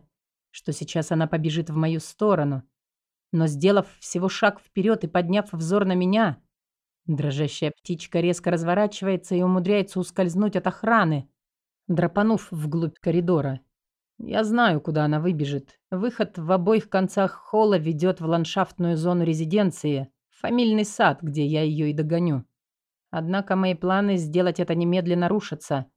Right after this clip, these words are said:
как только два мощных смельчака направляются в мою сторону,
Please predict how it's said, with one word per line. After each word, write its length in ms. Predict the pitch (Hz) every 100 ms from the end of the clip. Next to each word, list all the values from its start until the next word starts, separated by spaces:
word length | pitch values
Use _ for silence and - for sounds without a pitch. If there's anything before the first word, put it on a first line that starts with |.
| _ _ _ _
как 200 | - 185
только 280 | 226 208 196
два 380 | 170 185 226 202
мощных 440 | 185 208 - 180
смельчака 680 | - 180 180 - 190 - 208
направляются 720 | 185 160 180 190 185 170 185
в 20 |
мою 280 | 165 180 185
сторону, 680 | 175 - 214 180 147 143